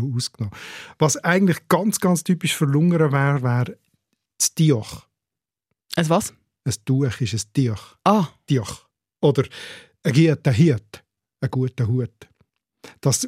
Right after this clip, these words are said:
Speaker 1: aus dem U E ein I O wird, das ist sehr speziell. Haben wir jetzt in unserem Beispielsatz eben kein U E drin gehabt, darum hätte sie das nicht können sagen. Ich bin ziemlich sicher, sie hätte das gesagt.
Speaker 2: Also es ist, äh, langsam ein bisschen kompliziert. Wie kann ich jetzt Ob- und Nidwalden auseinanderhalten?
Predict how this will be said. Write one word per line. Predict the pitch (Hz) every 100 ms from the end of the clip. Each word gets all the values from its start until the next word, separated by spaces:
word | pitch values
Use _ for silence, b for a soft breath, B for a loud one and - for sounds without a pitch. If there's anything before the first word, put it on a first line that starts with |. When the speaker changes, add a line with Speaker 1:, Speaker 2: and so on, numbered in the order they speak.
| -
Speaker 1:
aus | 156
dem | 127 170
U | 185 214 208
E | 147 196
ein | 156 -
I | 196 156
O | 123 143
wird, | 135 113 131
das | -
ist | 127
sehr | - 113 113 _ _ _
speziell. | _ 123 - 107 B -
Haben | 165 208
wir | 196
jetzt | 185
in | 180
unserem | 156
Beispielsatz | 170 185 180 147 156 -
eben | 156 -
kein | 143 143
U | 156 165
E | 135 151
drin | 156 160
gehabt, | 147 147
darum | 131
hätte | 123 123
sie | 127
das | 131
nicht | 123 -
können | 120 113
sagen. | 113 120
Ich | 120
bin | -
ziemlich | - 139 139
sicher, | 123 123 113
sie | 120
hätte | 107 104 101
das | 92 -
gesagt. | - - _ _ _ _ B B B B B
Speaker 2:
Also | 196 196
es | 208
ist, | 202
äh, | 196 190
langsam | 180 185 185
ein |
bisschen | 185 175
kompliziert. | 175 165 165 190 180
Wie |
kann | 190 214
ich | 233
jetzt | 233 -
Ob- | 175 196 -
und | 190 -
Nidwalden | 185 175 165 170 175
auseinanderhalten? | 170 156 147 156 - - - 127 123 147